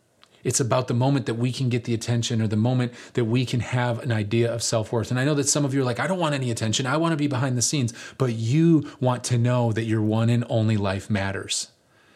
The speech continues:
that what it is that you do matters, that the, the effort that you put in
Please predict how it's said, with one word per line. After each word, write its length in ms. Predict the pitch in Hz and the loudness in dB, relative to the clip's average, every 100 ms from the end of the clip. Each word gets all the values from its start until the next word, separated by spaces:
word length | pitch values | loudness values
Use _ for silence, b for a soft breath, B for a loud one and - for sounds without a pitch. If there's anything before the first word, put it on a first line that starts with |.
| b b - | b b -2
that 140 | 131 | 0
what 200 | 120 139 | 2 2
it 100 | 151 | 4
is 160 | 139 123 | 2 2
that 100 | 123 | -2
you 200 | 127 117 | -2 0
do 420 | 117 120 110 107 B B B B | 2 4 4 0 B B B B
matters, 560 | 107 120 131 120 98 - B - | 0 2 2 -2 -4 -8 B -4
that 140 | 123 | -2
the, 200 | 135 120 B B | 0 -2 B B
the 260 | 131 - | -2 -2
effort 320 | 151 156 170 160 | -4 0 0 2
that 100 | 147 | -2
you 180 | 143 131 | 0 -2
put 260 | - 127 | 0 0
in 400 | 120 123 117 107 | 2 2 0 -2